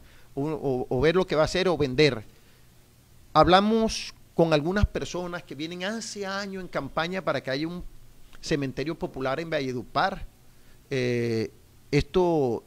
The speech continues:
no lo está liderando Enrique Camargo ni otro. Esta idea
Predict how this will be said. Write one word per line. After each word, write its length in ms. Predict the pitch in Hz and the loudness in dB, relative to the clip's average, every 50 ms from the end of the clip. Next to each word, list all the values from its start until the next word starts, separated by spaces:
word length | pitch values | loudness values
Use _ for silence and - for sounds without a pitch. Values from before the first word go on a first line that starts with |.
| - - - | -12 -10 -4
no 160 | 151 156 220 | 0 2 4
lo 80 | 226 180 | 4 4
está 220 | - - 160 151 | 4 2 2 2
liderando 640 | 151 160 147 143 135 135 135 139 139 139 135 147 | 2 0 0 0 0 0 0 0 -2 -2 -4 -4
Enrique 400 | 139 127 120 135 127 110 123 113 | -4 -4 -4 -4 -6 -6 -8 -10
Camargo 640 | - - 101 104 110 127 151 160 160 160 151 143 127 | -8 -8 -8 -6 -4 -4 -2 -2 -2 -2 -4 -6 -6
ni 160 | 120 120 117 | -6 -6 -4
otro. 500 | 127 165 190 - - 131 123 120 123 - - - | -4 -4 -4 -4 -4 -4 -4 -4 -4 -4 -8 -10
Esta 220 | 139 - - 156 | -10 -8 -6 -4
idea 640 | 147 135 135 135 139 147 147 143 139 127 113 113 - | -4 -2 -2 -2 0 0 2 2 2 2 0 -2 -6